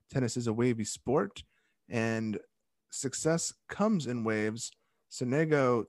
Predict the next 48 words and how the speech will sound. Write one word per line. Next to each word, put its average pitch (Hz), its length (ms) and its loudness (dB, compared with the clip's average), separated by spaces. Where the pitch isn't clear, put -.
took 170 200 0
advantage 135 600 2
of 117 160 -2
that 117 360 2
this 151 260 2
week 135 280 2
in 113 180 -2
Italy, 156 420 6
his 117 220 0
home 117 220 0
country. 156 640 2
We 254 140 6
picked - 260 4
the 165 80 6
wrong 160 220 8
Italian 156 420 4
in 107 80 0
this 107 220 -4
one. 107 200 -2
We 175 120 -2
had 170 200 0
Musetti 123 720 0
on 120 220 0
last 117 300 0
pod, 110 480 4
but 117 180 0
I 147 120 2
boarded 220 400 6
Sonego 196 460 6
this 175 220 2
morning 151 440 6
as 208 220 6
the 220 80 4
dog 151 240 10
in 127 80 4
the 120 80 2
final. 117 360 4
That 131 260 2
cash, 113 540 2
big 190 160 4
win 185 160 4
for 147 100 -2
the 131 60 0
board. 113 480 2
The 123 60 -10
board 151 240 6
is 175 80 2
back. 127 460 6